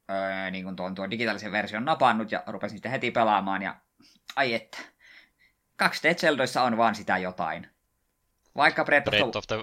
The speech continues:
Speaker 2: Wildin jälkeen vielä malttaa pelata semmoistakin.
Speaker 1: Kyllä, vaikka Breath of the Wildit ja muut on mainioita pelejä, niin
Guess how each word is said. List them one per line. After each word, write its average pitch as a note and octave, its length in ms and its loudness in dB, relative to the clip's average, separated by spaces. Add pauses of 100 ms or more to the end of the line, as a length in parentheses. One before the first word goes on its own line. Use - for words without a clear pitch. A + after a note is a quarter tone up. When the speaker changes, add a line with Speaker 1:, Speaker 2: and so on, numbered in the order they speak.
(120)
Speaker 2:
Wildin G2+ 320 0
jälkeen F#2+ 360 0
vielä F#2+ 140 2
malttaa F#2 420 -4
pelata E2 360 -4
semmoistakin. F2+ 600 -10 (360)
Speaker 1:
Kyllä, D#3+ 680 2
vaikka B2+ 200 2
Breath C#3+ 220 2
of C#3 60 -12
the D3 100 -2
Wildit C3+ 320 4
ja C#3 60 -4
muut C3 220 -4
on B2+ 180 -6
mainioita B2+ 400 4
pelejä, A#2+ 340 6
niin A2+ 240 -4